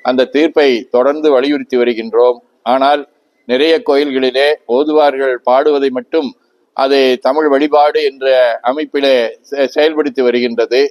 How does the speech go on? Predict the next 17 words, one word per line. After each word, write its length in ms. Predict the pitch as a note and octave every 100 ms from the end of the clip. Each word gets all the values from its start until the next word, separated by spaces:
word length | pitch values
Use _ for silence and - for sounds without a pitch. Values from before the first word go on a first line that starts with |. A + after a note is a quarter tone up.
| -
அந்த 220 | A2 C3 C3+
சூழலை 400 | - C#3+ D3+ C#3 B2
மாற்றி 460 | A#2 B2 - D3 D3+ -
பேரூர் 440 | A#2 C#3 D3+ C#3 A2+
பட்டிப்பெருமானுடைய 920 | A#2 D#3 C#3+ C#3+ C3+ C3 B2 A#2 A#2+ -
திருக்கோயிலிலே 800 | B2+ B2 A#2+ A#2 A2 G#2+ A#2+ D3 - _ _ _ -
செம்பாதியாக 720 | B2 C#3+ D3 C#3 B2+ A#2 A2 C#3 D#3 - _ _
அறுபது 380 | - B2+ D3 C3
குண்டங்களிலே, 580 | B2 C3+ D3 B2+ B2 B2 D3
முப்பது 380 | B2 - D3 C3+
குண்டங்களிலே 640 | B2 C3+ B2+ A#2 A2+ B2 C#3+ - _
தமிழ் 320 | A#2+ C#3+ D3+
நெறி 200 | C#3+ B2+
வழிபாட்டாளர்கள் 960 | A#2 B2+ C#3+ C#3 - A#2+ A#2 A#2 A2+ A2
அமைந்து 420 | A#2 B2 B2 C#3 E3 _ _ _ _
தமிழிலே 460 | A2+ C3+ D3+ C#3+ B2+
மந்திரங்களை 560 | A#2 C#3 C#3+ C3+ A#2+